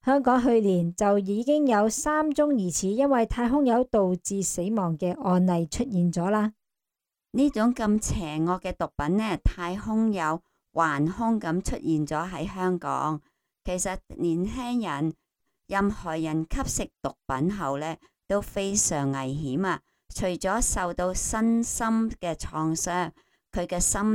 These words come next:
Speaker 2: 靈亦都係非常大、非常大嘅創傷嚟㗎喎。我哋知道啦，人死後有輪迴，但係吸食毒品嘅人呢，佢嘅靈魂呢，會受到極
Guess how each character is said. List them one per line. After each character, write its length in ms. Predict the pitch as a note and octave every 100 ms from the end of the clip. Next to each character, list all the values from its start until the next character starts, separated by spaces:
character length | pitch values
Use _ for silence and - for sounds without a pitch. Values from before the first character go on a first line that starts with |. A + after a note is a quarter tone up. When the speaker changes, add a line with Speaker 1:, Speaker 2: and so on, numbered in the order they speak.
| G3+
Speaker 2:
靈 220 | C#3+ B2
亦 160 | C#3 - _
都 180 | G3 G#3
係 140 | D#3
非 360 | - - F#3+ G3+
常 320 | - D3+ C3+
大、 300 | D3+ C#3+ D3
非 420 | - - G3 G#3
常 320 | G#3 E3 C#3
大 220 | C#3 D#3
嘅 180 | E3+ D3+
創 380 | D#3+ - D#3 D#3+
傷 280 | D#3+ F#3 F3+
嚟 160 | D3 -
㗎 40 |
喎。 300 | D3+ D3+ C#3+ - _ _ _
我 120 | D#3+
哋 160 | D#3 E3
知 160 | G#3+
道 200 | G#3+ E3+
啦， 180 | E3+ G#3 - _ _
人 280 | - D#3+ D3
死 380 | D3+ - D3+ G3+
後 300 | A3 D#3+ D3
有 300 | D3 C#3 D#3+
輪 280 | D3+ C3 C3
迴， 400 | C3 C3+ C#3+ C#3+ _ _
但 240 | F#3+ G3 A3
係 400 | G#3 F#3+ - C4+
吸 200 | - F#3+
食 80 | -
毒 140 | - D3 _
品 260 | D3+ D3 F#3
嘅 180 | F3 D#3
人 200 | C3 C3+
呢， 180 | F3 G#3 _ _ _ _ _ _ -
佢 180 | A#3+
嘅 200 | C4 C4+
靈 220 | A#3+ G3 F3+
魂 280 | F3 F#3
呢， 200 | A#3+ C#4+
會 200 | B3+ G3+
受 280 | G#3 - F#3
到 280 | F3 F3+ F#3+
極 240 | - F3